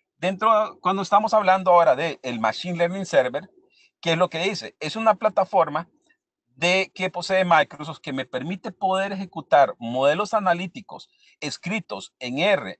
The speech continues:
o en Python, pero desde un nivel enterprise, desde un nivel que tiene desempeño bastante, bastante amplio.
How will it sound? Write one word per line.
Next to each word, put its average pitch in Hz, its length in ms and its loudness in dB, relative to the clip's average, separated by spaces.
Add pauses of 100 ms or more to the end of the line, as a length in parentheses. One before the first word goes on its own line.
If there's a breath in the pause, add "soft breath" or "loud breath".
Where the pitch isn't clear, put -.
(100)
o 165 120 4
en 208 120 -2
Python, 135 560 2 (320)
pero 220 360 0 (120)
desde 139 260 -4
un 185 160 -4
nivel 165 500 -2 (200)
enterprise, 135 760 0
desde 131 280 -8
un 151 100 -6
nivel 156 480 -4 (460)
que 151 120 -4
tiene 147 540 -4
desempeño 139 840 -2 (460)
bastante, 131 800 0 (520)
bastante 135 520 -2
amplio. 127 420 -6